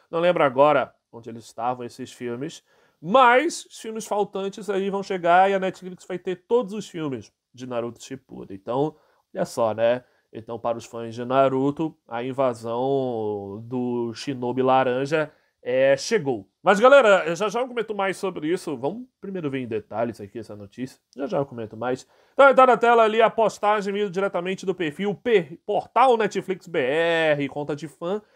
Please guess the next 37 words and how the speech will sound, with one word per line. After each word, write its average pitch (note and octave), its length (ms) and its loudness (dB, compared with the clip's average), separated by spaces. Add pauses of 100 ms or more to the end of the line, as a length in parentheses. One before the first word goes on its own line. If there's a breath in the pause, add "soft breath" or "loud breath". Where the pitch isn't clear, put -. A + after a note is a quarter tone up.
(140 soft breath)
Perfil D3+ 320 -4
ali C#3+ 220 2
que - 60 -14
faz, C#3 320 -6 (280)
é, B2+ 360 2
com D#3 140 -12
todo F#3 200 -4
o - 20 -14
conteúdo, D3+ 440 -6
cobertura C#3+ 720 0 (260 soft breath)
de C#3 120 -8
notícias, C3+ 720 -6
vazamento C3 460 -4
de B2 100 -12
humores, B2 520 0
trailers, B2 580 -2
estreias C3 600 0 (280)
da F3 280 6
Netflix D3+ 640 -2
no C#3 80 -10
Brasil. D#3+ 540 -2 (320)
Eu G#3+ 140 10
vou G#3+ 100 6
ler G3 120 4
aqui F#3+ 140 -2
pra G3 120 -4
vocês, G3 380 0
já G#3 100 0
já F#3+ 100 0
eu G3 60 0
comento F#3+ 320 -8
mais, G#2 300 -8
hein? A2+ 80 -12
Vamos A#2 200 -8
lá, A2+ 120 -6
aqui, D#3+ 200 -10
ó. A#2+ 120 -2